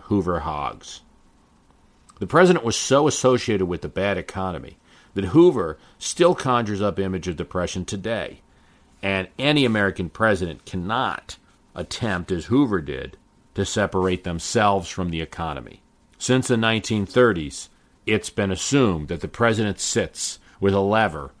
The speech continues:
controlling the economy, either in the form of some kind of stimulus or with control over interest rates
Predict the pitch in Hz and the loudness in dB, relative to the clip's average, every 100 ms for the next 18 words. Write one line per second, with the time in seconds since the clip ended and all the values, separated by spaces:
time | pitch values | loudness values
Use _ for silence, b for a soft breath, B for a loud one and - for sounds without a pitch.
0 | _ 98 90 - 101 98 90 82 - 92 | _ -8 -4 -2 0 0 -2 -4 -4 -4
1 | 85 65 58 - 76 87 90 85 - 98 | -4 -8 -16 -12 -6 -4 -2 -4 -4 -2
2 | 95 87 98 90 85 b b - 95 90 | 0 -2 -4 -6 -6 b b -8 -4 -4
3 | - - - 120 113 110 104 - B B | -6 -2 2 2 2 -2 -4 -8 B B
4 | - 95 95 87 B B 92 - 92 85 | -2 2 4 2 B B -6 -4 -6 -6
5 | - 95 87 85 76 b b 71 78 - | -2 0 2 -2 -6 b b -6 -4 -6
6 | 82 76 78 - 80 67 57 - - | -8 -8 -10 -8 -8 -8 -10 -14 -16